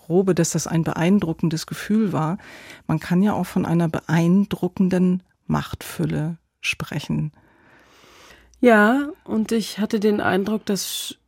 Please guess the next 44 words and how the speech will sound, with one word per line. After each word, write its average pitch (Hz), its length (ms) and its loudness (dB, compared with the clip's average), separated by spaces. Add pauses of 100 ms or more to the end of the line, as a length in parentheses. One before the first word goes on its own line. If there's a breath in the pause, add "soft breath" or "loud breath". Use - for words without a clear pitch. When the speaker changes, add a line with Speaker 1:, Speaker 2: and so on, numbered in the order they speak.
(260)
Speaker 2:
für 196 320 -4
Menschen, 196 380 4
die 196 80 2
so 196 140 0
ein 196 260 0
Amt 185 460 -2
haben, 214 560 -2
das 196 320 -4
wichtig 190 320 -4
ist, 185 160 -4
das 190 100 -4
nicht 202 160 -2
zu - 80 -14
vergessen. 180 680 -4 (140)
Und - 240 -6
ich - 480 -10
habe 175 240 -2
oft - 260 2 (220)
das - 220 -4
Gefühl 202 240 0
gehabt, 180 280 4
wenn 180 100 6
ich - 240 -2
morgens 170 440 2
da 170 200 0
durch 165 180 -6
die 185 100 -4
Pforte 170 380 0
in 180 60 2
mein 165 200 2
Büro 165 320 4
ging, 185 300 4 (320 loud breath)
und 160 120 -2
da 180 60 4
sitzt 185 320 -2
man 185 180 4
ja 170 140 2
eigentlich 175 340 0
im 185 120 -2
Alltag 165 500 -6
sozusagen 175 380 -6
alleine 170 420 2
mit 165 220 0
den 165 320 -2